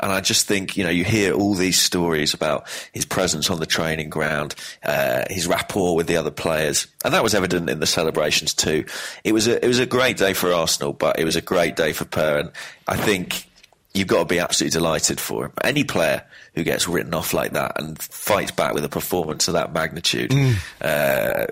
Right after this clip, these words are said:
Speaker 1: you know, it's, it's great to see. And I, and, you know, I, I know we don't wanna delve into the manager's future, but in that regard, it was a great day for him too, because the, the strain he's been under, the pressure he's been under, it, the, the tenacity that he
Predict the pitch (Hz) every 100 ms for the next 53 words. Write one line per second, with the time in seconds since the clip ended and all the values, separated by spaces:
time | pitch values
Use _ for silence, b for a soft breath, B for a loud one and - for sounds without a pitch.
0 | - 98 82 71 - _ - - - -
1 | - 87 78 - 78 87 90 104 - 139
2 | 98 - 147 95 92 113 92 69 104 101
3 | 92 90 85 87 - 87 87 85 85 -
4 | 82 87 82 76 - 98 - 73 80 -
5 | B B B B B B - 107 123 110
6 | 104 98 82 95 90 101 101 90 87 -
7 | 92 82 73 - 87 64 - - 92 85
8 | - 92 90 95 90 - - 127 117 95
9 | 87 90 90 90 85 73 - - 104 -
10 | 78 85 90 87 87 85 78 76 - B
11 | B B B - 117 107 - 104 104 92
12 | - 113 131 - 92 - 85 82 82 -
13 | - 92 90 80 95